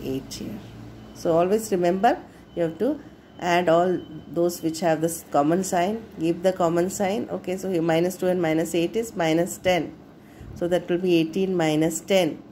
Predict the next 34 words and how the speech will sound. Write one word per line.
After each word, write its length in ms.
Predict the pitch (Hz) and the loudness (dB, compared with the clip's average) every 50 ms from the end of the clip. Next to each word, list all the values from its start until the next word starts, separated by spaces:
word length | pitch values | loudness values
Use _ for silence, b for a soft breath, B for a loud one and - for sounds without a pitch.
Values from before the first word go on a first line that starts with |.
| - - - - | -20 -20 -12 -8
and 160 | 156 156 151 | -4 -2 -2
eighteen 280 | 151 151 156 170 175 | -2 -2 -4 -4 -2
minus 280 | 180 165 151 151 156 156 | -2 -2 -2 -2 -4 -4
ten 240 | - 170 156 160 190 | -2 -2 0 0 0
is 160 | 240 226 - - | -2 -4 -6 -8
eight. 360 | 147 135 - - - - - - - - - - - - B B B B B B B B B B B | -8 -8 -8 -10 -14 -18 -18 -20 -20 -20 -20 -20 -20 -20 B B B B B B B B B B B
I'll 160 | B 226 226 220 | B 2 2 2
just 200 | 226 233 - - | 0 -4 2 4
take 180 | 233 214 202 | 4 4 4
the 80 | 208 214 | 4 4
last 460 | 202 185 165 160 175 196 202 - - | 4 4 4 4 2 0 -2 -4 0
one, 280 | 202 202 240 277 294 - - - - B B B B B B B - | 0 0 0 0 -2 -6 -12 -20 -20 B B B B B B B 4
x 460 | - 240 262 262 - - - - - - - - - - - - - - 180 | 4 4 4 4 0 -4 -4 -4 -6 -8 -20 -20 -20 -20 -20 -20 -16 -14 -10
z. 340 | 165 - 202 190 165 - - - - | 0 4 6 6 6 4 -4 -4 -2
X 260 | 196 202 202 - - | -2 -2 -2 -2 0
z 260 | 294 269 240 262 254 247 | 0 2 4 4 4 4
means 320 | 214 226 240 254 254 240 - - | 2 0 0 0 0 -2 -4 0
x 400 | 180 196 202 202 - - - - - - | 0 0 0 0 -4 -10 -10 -10 -10 -6
into 540 | 185 180 190 196 196 220 233 247 202 - 180 | -4 -2 -2 -2 -2 0 2 2 2 0 -2
z. 260 | 165 165 160 139 143 - - | 0 2 2 0 0 -4 -8
Okay, 380 | - 175 - - - 196 - - | -8 -8 -6 -6 -8 -8 -4 -4
I'll 140 | 165 160 151 | -4 -4 -2
just 240 | 156 160 165 - 170 | -4 -6 -4 -2 -2
write 200 | 156 151 151 - | -2 -2 -2 0
x 240 | 151 180 190 190 - | 0 0 0 0 -2
z 280 | - 196 185 185 175 160 165 | -2 0 4 4 2 2 2
means 380 | 170 175 190 220 247 247 - - - | 0 0 2 2 0 -2 -4 -4 2
x 420 | 170 170 180 180 - - - - - - | 2 2 2 0 -6 -12 -14 -14 -12 -8
into 580 | 156 165 165 170 175 170 - 220 220 202 117 147 | -6 -4 -4 -4 -6 -4 -4 -2 -2 0 -2 -4
z 240 | 160 - 139 135 - - - - - - B B B B B B B - - | -2 -2 -4 -4 -4 -8 -20 -20 -20 -20 B B B B B B B -14 -2
plus 420 | - 233 254 277 277 - - - - - - - - - | 2 4 4 4 2 -2 -8 -10 -12 -16 -20 -18 -16 -12
c 560 | - - - 214 214 214 220 214 214 202 214 - | -12 -4 0 2 2 4 4 2 2 0 -2 -4
into 480 | 180 175 180 185 175 - 190 190 190 180 | -2 -2 -2 -2 -2 0 0 0 0 -2
d. 320 | 170 160 160 143 - - | 0 0 0 0 0 -2